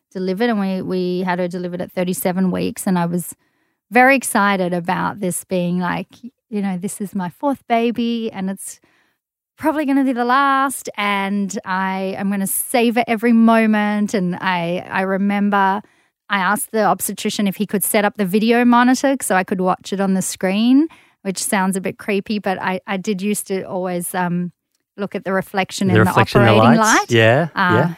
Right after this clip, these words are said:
Speaker 1: you know, I'm,
Speaker 2: <laughs>
Speaker 1: I am a vet, so gore doesn't really bother me, and, and it was, it's quite surreal. You can't feel your own body. You just feel someone kind of pressing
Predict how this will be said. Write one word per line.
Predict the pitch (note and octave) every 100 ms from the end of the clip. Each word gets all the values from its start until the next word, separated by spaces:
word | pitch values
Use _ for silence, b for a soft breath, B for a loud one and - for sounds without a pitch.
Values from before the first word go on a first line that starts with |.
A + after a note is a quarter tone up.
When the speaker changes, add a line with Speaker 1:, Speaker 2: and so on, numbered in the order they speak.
| -
Speaker 1:
you | B3+
know, | E3+ D#3+
I'm, | - A3 A3+ C#3+
Speaker 2:
<laughs> |
Speaker 1:
I | - G3+
am | G#3 G3+ F#3+ F#3+
a | - G3
vet, | F#3 E3+ A#3
so | - A3+ G3
gore | F#3+ A3 G#3 G#3
doesn't | G3+ G3+ B3+
really | B3+ B3 A3+ G3+ G3 - G3+
bother | G3 G3+
me, | G3+ G3+ E3+
and, | G3+ G3 -
and | G#3
it | -
was, | F#3+ - _
it's | G#3 -
quite | - G#3
surreal. | - G#3+ G3+ G#3 F#3
You | F3+
can't | G#3+ G#3
feel | - G#3 G3
your | F#3+ F#3
own | F3+
body. | F#3+ F#3
You | F#3+
just | G3 -
feel | - F#3+
someone | G3 F#3+ F#3
kind | G3+ F#3
of | F3+
pressing | _ G3+ G3 A#3+ G#3+ G#3 -